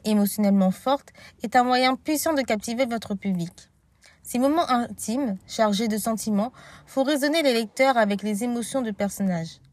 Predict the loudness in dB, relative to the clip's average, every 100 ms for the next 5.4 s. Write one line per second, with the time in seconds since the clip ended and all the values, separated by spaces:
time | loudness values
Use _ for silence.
0 | _ _ _ _ -20 -12 -4 -2 -2 2
1 | 2 2 0 0 0 0 -4 -2 0 0
2 | 0 0 0 -4 -8 -8 -2 0 0 0
3 | 0 0 0 -2 -2 -4 -6 -4 -2 -2
4 | -2 -4 _ -8 -4 -2 0 0 0 0
5 | -4 -6 -6 -12